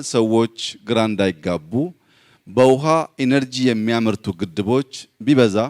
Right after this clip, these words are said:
እስከ ሠላሳ ፐርሰንት ነው ኢነርጂ የሚያመርቱት። ነገር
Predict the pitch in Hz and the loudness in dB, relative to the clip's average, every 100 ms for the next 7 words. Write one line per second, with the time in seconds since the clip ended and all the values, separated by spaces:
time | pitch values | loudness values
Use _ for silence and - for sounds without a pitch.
0 | - _ _ _ _ 113 - 165 143 120 | -6 _ _ _ _ -12 -4 -2 2 2
1 | 120 117 131 120 - 151 143 143 - 110 | 2 -2 -2 -2 0 0 0 -4 -8 -4
2 | 101 113 113 101 110 101 101 98 87 - | -4 -2 -4 -4 -4 -2 -4 -4 -8 -12
3 | - - - _ _ _ _ _ 110 117 | -18 -18 -20 _ _ _ _ _ -4 0
4 | 135 | 0